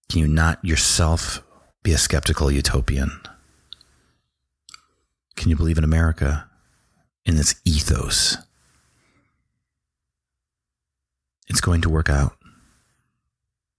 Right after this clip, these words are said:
There are still enough people who li-, believe in the American ethos. And that ethos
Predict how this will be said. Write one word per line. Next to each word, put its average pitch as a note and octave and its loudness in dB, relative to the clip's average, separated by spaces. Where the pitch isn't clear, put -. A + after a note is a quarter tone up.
There F2+ 2
are F#2 2
still G2+ 0
enough F#2 0
people D#2 0
who D2+ 2
li-, C#2+ 2
believe D2 2
in C#2+ -2
the C#2+ 2
American C#2 2
ethos. - 0
And E2+ 0
that E2 2
ethos D2+ 0